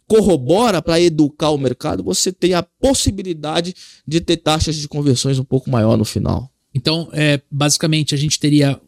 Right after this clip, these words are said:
Speaker 2: uma primeira etapa ali de, de prospecção, né, de você colocar ali
Speaker 1: Atração.
Speaker 2: uma,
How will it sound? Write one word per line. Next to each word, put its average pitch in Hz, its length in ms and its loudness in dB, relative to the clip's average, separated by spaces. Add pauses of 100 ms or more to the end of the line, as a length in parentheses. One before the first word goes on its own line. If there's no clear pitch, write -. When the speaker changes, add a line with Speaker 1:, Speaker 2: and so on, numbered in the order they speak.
Speaker 2:
uma 147 140 -2
primeira 151 260 2
etapa 143 380 0
ali 135 120 6
de, 127 280 2
de 127 100 -2
prospecção, 156 720 0 (400)
né, 139 60 2
de 131 80 2
você 131 320 2
colocar 135 360 2
ali 131 60 0
Speaker 1:
Atração. 139 180 0
Speaker 2:
uma, 120 160 -8